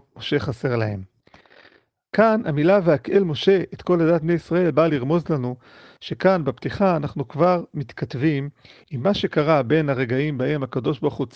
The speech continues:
סיפר למשה על המשכן אי שם למעלה בהר בשיחה פנימית ביניהם, לבין הרגע בו משה עכשיו צריך להוליד את המשכן בפועל, להוציא אותו למציאות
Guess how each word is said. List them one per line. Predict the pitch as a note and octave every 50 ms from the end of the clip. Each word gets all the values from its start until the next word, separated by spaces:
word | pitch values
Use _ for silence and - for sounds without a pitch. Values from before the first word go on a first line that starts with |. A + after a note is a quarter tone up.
| - D3+
סיפר | - - C#3+ A#2 - E3 E3+
למשה | D#3+ C#3+ C3 B2 A2+ - - D#3 D3+ C#3
על | B2
המשכן | A#2+ A#2+ A2 - - - - - C3+ B2+ A2 G#2+ - _ _ _ - - _ _ _ _ _ _ _ _ -
אי | E3 D#3+ D#3+ C#3+
שם | - - D#3 D3+ C#3+ B2+ A2+
למעלה | A#2 C3+ C#3 D3 D3 D3 C3+
בהר | A#2 A#2 B2 G#2+ C#3 D3 C#3+ B2+ A2+ A2+ - _ _ _ _
בשיחה | - B2 - - C#3+ - E3 D3+
פנימית | - - D3 C#3 C#3 D3+ C#3
ביניהם, | C3 C3+ B2+ A#2+ B2 D3+ E3+ D#3+ D3 D3+ - - - - - - - - _ -
לבין | A#2+ A#2 G2+ D#3+ F#3 F#3+ E3 D#3+ D#3+ E3 E3 - _ _ _ _ _ _ _ _ _ _ _ _ _ _ _ _ _ _ _ _ _ _ _
הרגע | C#3+ A2 C#3 E3 D#3 D3 C3+
בו | B2+ D#3+ D#3+
משה | C#3 C3 A2+ - E3 D#3
עכשיו | C#3 - - E3+ E3 D3+
צריך | - - D3 C3 D#3 E3 - - - _ _ _ _ _ -
להוליד | - D#3 C#3 C#3 C#3+ C#3+ D3 E3+ F#3+ D3
את | D3 -
המשכן | - B2+ B2 A#2 - - D3+ C3+ B2
בפועל, | A2+ G#2 - - D3 A#2+ A2 G2+ G2 - - _ _ _ _ _ - _
להוציא | D3 C3 B2+ A#2 - - F#3+
אותו | F3 - - D#3
למציאות | D3+ D3+ C#3+ B2+ A#2 - - D3+ G3 A3+ A#3 A3+ -